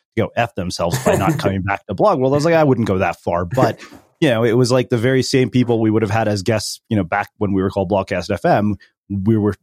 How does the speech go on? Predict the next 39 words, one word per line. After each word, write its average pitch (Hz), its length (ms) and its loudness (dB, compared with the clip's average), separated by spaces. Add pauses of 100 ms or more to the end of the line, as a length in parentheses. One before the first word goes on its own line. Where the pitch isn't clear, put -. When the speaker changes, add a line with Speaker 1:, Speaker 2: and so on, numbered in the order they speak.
Speaker 1:
su-, 120 300 -2
suddenly 113 320 -2
turning 95 320 -4
down, 90 320 -4 (240)
Speaker 2:
Right. 82 140 -4
Speaker 1:
you 82 80 -2
know? 90 160 -4 (440)
Um, 104 360 -2
and 123 100 0
I 123 80 2
think 156 320 2
that, 120 240 0
you 117 80 -2
know, 104 160 0
the 101 100 -2
way 113 220 2
you 131 180 4
started 107 420 -2
the 104 100 0
book 190 320 0
really 107 240 2
struck - 320 -4
me 104 100 0
because 101 320 0
it - 80 -2
was 101 80 -2
a 107 100 0
story 117 300 0
about 95 240 -2
Gary 98 260 -2
Vaynerchuk. 120 540 0
And, 98 220 -4
you 113 80 -2
know, 104 80 2
my, 101 240 0 (100)
<laughs> - 80 -6
my, 113 240 2 (300)
you 131 100 4
know, 104 160 0